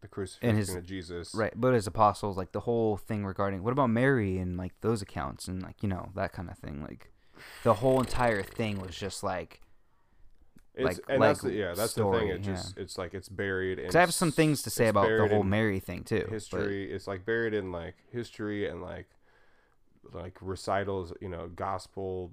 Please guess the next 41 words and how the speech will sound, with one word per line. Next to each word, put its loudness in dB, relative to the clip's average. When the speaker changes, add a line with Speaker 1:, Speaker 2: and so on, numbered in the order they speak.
Speaker 2:
Yeah. 0
Speaker 1:
you -4
know, -6
recitals. -6
And -8
it's -12
just, -8
it's, -8
there's, -4
like, -4
so 0
much -2
haziness -8
over -4
it. -6
It's -18
hard -6
to -6
figure 0
out 0
when, 2
where, 0
what 0
separated, -2
like, -6
you -6
know, -6
the, -6
the -8
story -2
from, -6
like, 0
Speaker 2:
Yeah, 10
I 4
Speaker 1:
the, 4
Speaker 2:
agree. 2
Speaker 1:
the 0
historical, -2
like, -10
you -6
know, -8